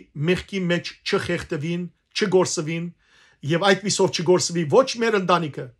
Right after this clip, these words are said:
ոչ մեր եկեղեցին, ոչ ընկերությունը, ոչ մեր ազգը, ոչ մեր ժողովուրդը և ոչ ալ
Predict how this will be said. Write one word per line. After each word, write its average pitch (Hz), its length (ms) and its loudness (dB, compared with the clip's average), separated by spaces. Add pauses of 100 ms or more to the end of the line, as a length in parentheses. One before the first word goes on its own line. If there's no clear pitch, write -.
(420)
ոչ 208 200 6
մեր 202 300 2
եկեղեցին, 147 560 -4 (440)
ոչ 220 240 6
ընկերությունը, 185 680 0 (280)
ոչ 240 140 8 (100)
մեր 202 220 0
ազգը, 160 460 0 (480)
ոչ 185 180 4
մեր 170 260 0
ժողովուրդը 156 540 -6 (360)
և 151 220 -4
ոչ 170 140 -6
ալ 151 240 -4